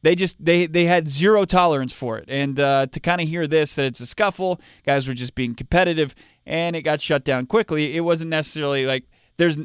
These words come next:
we have no place for that in this organization." So it's a little different between what we've seen now in the Kingsbury era, the forgotten Wilkes area. I couldn't even tell you what the, what happened then, and then the Bruce Arians era of yesteryear.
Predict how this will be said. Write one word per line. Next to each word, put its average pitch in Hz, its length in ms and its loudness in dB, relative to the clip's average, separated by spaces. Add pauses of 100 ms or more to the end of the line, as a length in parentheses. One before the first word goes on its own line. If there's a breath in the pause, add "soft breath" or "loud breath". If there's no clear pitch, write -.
(380)
we 160 140 2
have 175 160 4
no 156 140 2
place 147 340 0
for 147 140 -8
that 123 160 -2
in 120 40 -10
this 123 160 -8
organization." 127 560 -6
So 160 120 2
it's 165 120 -2
a 190 40 -2
little 247 240 -4
different 180 400 0
between 151 480 -6 (240 loud breath)
what 170 160 4
we've 170 120 -2
seen 160 400 -4
now 170 300 2
in 151 60 -2
the 143 80 -4
Kingsbury 156 540 0
era, 127 280 0 (240 loud breath)
the 139 100 -8
forgotten 165 520 -2
Wilkes 170 340 0
area. 127 240 0
I 131 60 -2
couldn't 151 200 -6
even 135 140 -6
tell 156 220 0
you 151 100 0
what 139 220 -6
the, 127 340 0
what 147 480 -4
happened 135 400 -2
then, 139 380 -2 (260 soft breath)
and 135 220 -4
then 135 260 -4
the 147 80 -4
Bruce 147 320 -2
Arians 143 360 -2
era 123 320 -2 (280 soft breath)
of 131 140 -4
yesteryear. 151 640 -2